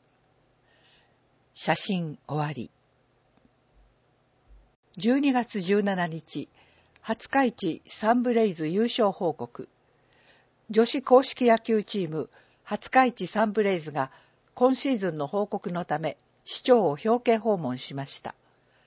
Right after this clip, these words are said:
今年の廿日市サンブレイズは、中四国女子硬式野球連盟の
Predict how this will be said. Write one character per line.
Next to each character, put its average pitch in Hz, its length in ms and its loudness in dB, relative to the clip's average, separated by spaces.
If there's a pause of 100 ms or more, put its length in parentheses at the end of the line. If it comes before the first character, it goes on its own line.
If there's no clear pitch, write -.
(920)
今 226 120 0
年 262 240 2
の 233 300 6
廿 226 440 0
日 170 120 -10
市 - 40 -10
サ 190 140 0
ン 196 60 -4
ブ 196 100 -2
レ 180 160 2
イ 156 40 -4
ズ 151 120 -8
は、 139 220 -4 (320)
中 262 200 2
四 - 160 -2
国 202 480 2
女 226 200 4
子 - 120 -4
硬 247 220 6
式 - 240 -2
野 233 120 8
球 233 220 4
連 208 220 4
盟 160 200 0
の 147 220 -2